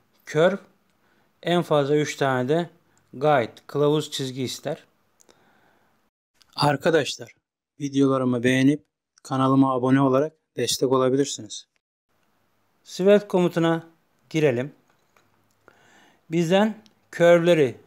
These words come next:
eğrileri, kesitleri istiyor. Seçiyoruz. Bize vektörel yönünü belirtiyor. Farenin orta tuşuna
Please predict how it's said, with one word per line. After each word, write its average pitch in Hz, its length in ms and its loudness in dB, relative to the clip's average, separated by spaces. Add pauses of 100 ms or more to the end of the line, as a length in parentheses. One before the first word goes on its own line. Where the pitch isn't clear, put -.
eğrileri, 156 480 0
kesitleri 147 480 -4
istiyor. 135 400 -6 (1900)
Seçiyoruz. 190 800 0 (760)
Bize 175 500 0
vektörel 165 720 2
yönünü 165 380 2
belirtiyor. 147 580 0 (800)
Farenin 180 400 4
orta 170 380 2
tuşuna 156 480 -2